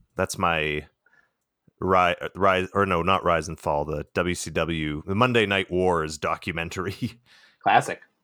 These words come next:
Speaker 2: Well, that's the thing is, like, people are constantly looking for a new Monday Night Wars situation because of how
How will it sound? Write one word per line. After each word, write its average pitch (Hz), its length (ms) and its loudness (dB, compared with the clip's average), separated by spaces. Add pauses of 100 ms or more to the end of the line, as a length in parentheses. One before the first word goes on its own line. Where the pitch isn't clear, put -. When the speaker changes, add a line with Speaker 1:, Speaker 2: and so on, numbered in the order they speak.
Speaker 2:
Well, 143 120 8
that's 180 80 10
the 180 80 4
thing 170 220 6
is, 120 120 2
like, 123 260 2
people 165 400 12
are 127 260 0
constantly 117 960 4 (260)
looking 120 380 4
for 107 200 2
a 101 100 -4
new 110 180 0
Monday 107 200 -2
Night 101 220 -4
Wars 98 500 -4
situation 98 720 -4
because 95 460 -12 (300)
of 104 100 -6
how 104 680 6